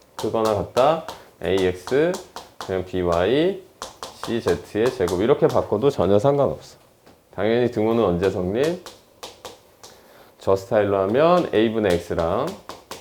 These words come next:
B분의 Y랑 C분의 Z가 같을 때 성립한다. 그래서 항상 절대부등식은 뭘 같이 외워줘야 되냐면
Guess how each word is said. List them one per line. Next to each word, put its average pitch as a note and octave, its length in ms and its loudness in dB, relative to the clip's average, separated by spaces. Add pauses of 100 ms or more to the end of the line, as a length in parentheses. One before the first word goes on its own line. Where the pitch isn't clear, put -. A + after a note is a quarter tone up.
(360)
B분의 C#3+ 360 0
Y랑 E2+ 640 -2 (680)
C분의 C#3 460 0
Z가 G2+ 400 0
같을 F#2+ 400 -4
때 A2 100 0
성립한다. F2 920 -6 (800)
그래서 A2+ 260 8
항상 G#3+ 380 8
절대부등식은 D3 1120 2
뭘 A#2 180 2
같이 A2 320 -2
외워줘야 G#2 440 4
되냐면 F2 500 -4